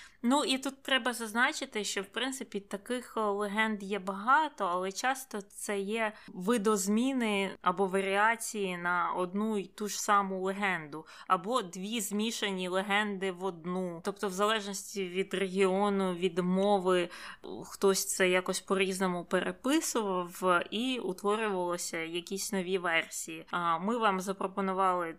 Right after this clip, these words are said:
ті версії, які виявилися найпопулярнішими, і, можливо, є ще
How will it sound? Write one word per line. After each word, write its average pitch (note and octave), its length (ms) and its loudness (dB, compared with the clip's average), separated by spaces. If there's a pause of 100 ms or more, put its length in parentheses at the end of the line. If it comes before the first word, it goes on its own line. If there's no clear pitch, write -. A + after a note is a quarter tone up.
(120)
ті A3 140 -2
версії, F#3+ 380 0
які F#3 480 0
виявилися F#3+ 640 0
найпопулярнішими, F#3 1300 -2 (140)
і, G3 300 4
можливо, G3+ 680 2
є F3+ 460 4
ще - 240 0